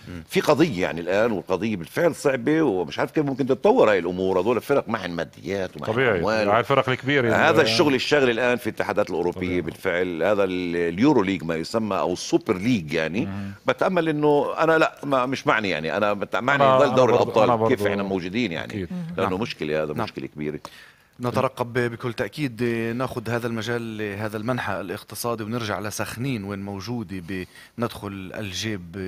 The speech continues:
Speaker 1: السخنيني على الصعيد الاقتصادي، وبنرجع لسؤال اقتناء أو المشاركة بمدرب من خارج البلاد. هل إحنا موجودين بهاي الخانة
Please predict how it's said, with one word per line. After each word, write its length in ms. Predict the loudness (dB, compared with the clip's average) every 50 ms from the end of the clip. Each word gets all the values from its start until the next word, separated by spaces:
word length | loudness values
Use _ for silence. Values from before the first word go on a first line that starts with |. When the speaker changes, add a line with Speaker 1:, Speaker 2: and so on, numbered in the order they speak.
| -6 -6 -8 -8 -8 -8 -10 -10 -10 -12 -10
Speaker 1:
السخنيني 680 | -8 -6 -6 -6 -8 -8 -6 -6 -6 -4 -6 -6 -8 -10 -16 -20 -20 -18 -10 -6
على 140 | -6 -4 -2 -2 -2 -2 -2 -2 -2 -4 -4 -6
الصعيد 720 | -8 -8 -8 -8 -8 -8 -6 -4 -4 -4 -4 -4 -6 -6
الاقتصادي، 800 | -8 -8 -8 -8 -10 -12 -12 -10 -8 -6 -6 -6 -6 -8 -10 -10 -12 -20 -20 -20 _ _ -8
وبنرجع 460 | -6 -2 -2 -2 -2 -2 -4 -6 -6
لسؤال 640 | -6 -10 -10 -10 -10 -6 -4 -4 -2 -4 -4 -6 -10
اقتناء 640 | -14 -16 _ -12 -12 -8 -4 -4 -2 -2 -4 -6 _ _ -2
أو 300 | -2 -2 -2 -4 -6 -8
المشاركة 720 | -6 -6 -6 -6 -6 -4 0 0 0 0 -2 -4 -8 -8
بمدرب 600 | -6 -6 -6 -6 -4 -4 -4 -4 -4 -6 -6 -6
من 500 | -6 -6 -6 -6 -6 -6 -6 -6 -6 -8
خارج 420 | -6 -4 -2 -2 -2 -2 -4 -6 -8 -8
البلاد. 460 | -8 -8 -6 -6 -4 -2 -2 -2 -2 -4 -10 -20 -20 -20 -20 _ _ -6
هل 200 | -4 -2 -2 -2
إحنا 440 | -4 -4 -4 -4 -4 -4 -4 -6 -8 _ _ _ _ -12
موجودين 500 | -8 -8 -6 -6 -6 -6 -6 -6 -6 -4
بهاي 320 | -6 -6 -6 -6 -6 -6 -8
الخانة 540 | -8 -8 -6 -6 -6 -6 -6 -6 -8 -8